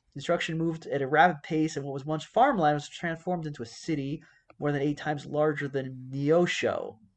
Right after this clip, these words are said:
The first troops arrived in nineteen forty-one, less than a week before the Japanese attack on Pearl Harbor. The camp was named for Missouri-born General Enoch Crowder, best known for organizing the draft during World War One.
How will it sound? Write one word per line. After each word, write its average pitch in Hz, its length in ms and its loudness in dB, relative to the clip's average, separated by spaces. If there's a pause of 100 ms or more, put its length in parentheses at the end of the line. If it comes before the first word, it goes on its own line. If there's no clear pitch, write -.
(520)
The - 60 -10
first 202 300 4
troops 254 320 -4
arrived 170 540 6
in 151 80 -2
nineteen 160 300 -2
forty-one, 151 880 2 (320)
less 175 160 4
than 170 100 -2
a 151 60 2
week 196 240 -2
before 165 200 -4
the 151 60 4
Japanese 147 520 2
attack 139 320 -4
on 123 80 -6
Pearl 120 240 -6
Harbor. 180 520 2 (300)
The - 80 -8
camp 190 300 0
was 156 140 -4
named 185 280 0
for - 80 -6
Missouri-born 160 760 2
General 156 420 2
Enoch 196 340 2 (140)
Crowder, 160 640 4 (320)
best 190 220 4
known 190 140 2
for 156 120 -2
organizing 165 400 4
the 147 80 0
draft 147 420 2
during 143 140 -6
World 143 160 -4
War 127 160 -4
One. 135 340 -2